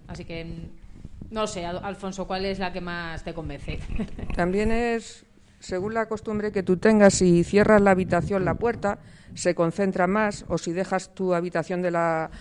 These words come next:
Speaker 2: la puerta de tu habitación abierta, fluye más el, el aire. Y lo que también he oído, y eso sí que no me lo creo, que las plantas, hay algunas plantas que traen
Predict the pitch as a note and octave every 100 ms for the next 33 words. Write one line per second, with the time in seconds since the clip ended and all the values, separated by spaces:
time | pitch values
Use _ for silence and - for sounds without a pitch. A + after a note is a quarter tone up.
0 | - - - - - - F3+ G#3 G3+ F#3+
1 | F#3+ F3+ E3+ F3 E3 F3+ E3+ E3+ G#3+ G#3
2 | F#3 F#3+ F#3 - - F#3+ F#3+ F3+ F3 E3
3 | - E3+ D#3+ D3 D3 D#3 E3 - - -
4 | - - D#3+ F#3 G3 E3+ E3+ - - -
5 | - - - - - - G3 G3 G3 G3
6 | G3 F#3 F#3 F3+ G3+ B3 A#3+ A#3 A#3 A#3+
7 | F#3+ F#3 F3+ G3 A3 G#3+ G3 A3 G#3+ F3+
8 | G3 G3 E3+ F#3+ F3 F3+ - - - -
9 | - - - _ _ _ - - - -
10 | - - F3+ F#3 F3 G#3 A3 A3 A#3 A#3
11 | - - _ - - - - A3 A3 A3
12 | G#3+ F3 A#3 A#3 B3 A#3+ - - - -
13 | - F3 G#3+ A3 A3 G#3 F#3+ F3+ E3+ D#3+